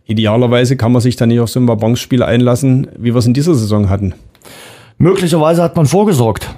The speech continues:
Speaker 2: Wobei, der Kaderplaner ist ja auch weg. Also der ist definitiv weg. Christian Walter.
Speaker 1: Das stimmt. Der wechselt, das hat er ja, äh, bekannt gegeben oder ist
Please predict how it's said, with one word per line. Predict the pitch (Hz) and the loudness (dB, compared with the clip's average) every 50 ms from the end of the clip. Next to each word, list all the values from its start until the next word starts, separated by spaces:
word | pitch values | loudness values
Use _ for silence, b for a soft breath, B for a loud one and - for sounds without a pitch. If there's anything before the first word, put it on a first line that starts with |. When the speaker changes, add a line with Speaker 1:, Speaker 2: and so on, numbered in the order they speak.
| - _ | -20 _
Speaker 2:
Wobei, | - 101 92 101 101 113 - - - _ _ - | -4 -2 0 2 2 0 -2 -2 -8 _ _ -4
der | 101 | -4
Kaderplaner | - - 87 82 113 131 123 143 151 151 160 170 170 - - _ _ _ _ _ _ _ _ _ _ _ _ | -2 -2 -2 -2 -2 0 0 0 0 2 2 0 0 -2 -6 _ _ _ _ _ _ _ _ _ _ _ _
ist | - 104 | -2 0
ja | 139 | 0
auch | 180 202 127 | 2 0 0
weg. | 98 87 78 - - _ _ - | 0 -2 -4 -6 -14 _ _ -4
Also | - 90 87 | -2 -2 0
der | 98 98 107 | 0 0 0
ist | 135 - | 0 0
definitiv | 170 156 147 170 175 - 185 135 - - | 0 2 2 2 2 2 2 0 0 -2
weg. | 67 - - - _ _ _ _ _ _ _ | -4 -6 -8 -14 _ _ _ _ _ _ _
Christian | - 113 92 - 104 | -4 -2 0 2 2
Walter. | 92 95 92 - 85 82 - - _ _ _ | 2 2 0 -2 -4 -6 -8 -14 _ _ _
Speaker 1:
Das | - 120 123 | -2 -2 -2
stimmt. | - - 165 143 110 90 - - 98 - | 0 0 2 2 2 0 -2 -8 -12 -12
Der | 113 110 113 107 104 | -8 -4 -2 -2 0
wechselt, | 107 120 - - 175 170 165 | 0 -2 0 -2 -2 0 0
das | 139 - | 0 0
hat | - 110 104 | 0 0 0
er | 113 | 2
ja, | 107 107 107 104 - - 110 107 107 104 104 104 101 98 | 2 2 2 0 0 -2 0 0 0 0 0 0 -2 -4
äh, | 98 92 | -4 -6
bekannt | - 98 - 104 117 127 | -6 -6 -2 -2 -2 -2
gegeben | - 143 143 147 156 156 143 120 | -2 0 0 0 0 0 -2 -2
oder | 113 107 107 101 80 | -2 0 0 0 0
ist | 120 117 - - | -2 -4 -8 -12